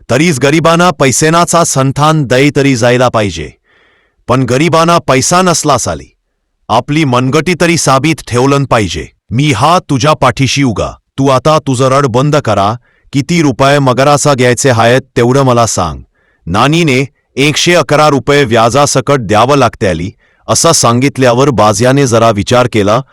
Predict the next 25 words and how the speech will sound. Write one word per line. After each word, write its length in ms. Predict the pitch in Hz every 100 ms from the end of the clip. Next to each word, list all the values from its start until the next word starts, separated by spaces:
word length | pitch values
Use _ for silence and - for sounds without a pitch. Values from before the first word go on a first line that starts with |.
| _ _
व 80 | 101
आल्या 400 | 110 117 131 156
पावलानं 580 | 143 120 113 113 107 143
त्याने 360 | - 107 104
आपला 320 | 120 92 65 - - _ 76
घोडा 380 | 98 123 147 165
कुकुडवाडाकडे 1000 | 131 110 117 120 120 123 117 101 104 123 - _ _
सरळ 440 | - 123 113 123
वळवला. 440 | 117 92 82 64 71 _ _ _ _ _ -
दुपारपर्यंत 720 | 87 120 143 139 - 104 101
तो 300 | - 110 - -
खिंडीला 520 | 107 104 120 127 127
माघारी 440 | 98 85 92 107
आला. 260 | 82 - - _ _ -
बाज्या 360 | 87 110 127 147
घोड्यावरनं 580 | 120 120 120 104 107
म्हसवडहून 720 | 127 92 104 - 120 117 107 139 -
इतक्या 360 | 104 - 135
लवकर 420 | 131 104 101 131 127
कसा 280 | 110 -
काय 180 | 98 92
आला, 220 | 78 71 71 _ -
असा 240 | 113 147
विचार 300 | 131 - 123
करीतच 400 | - 107 98 104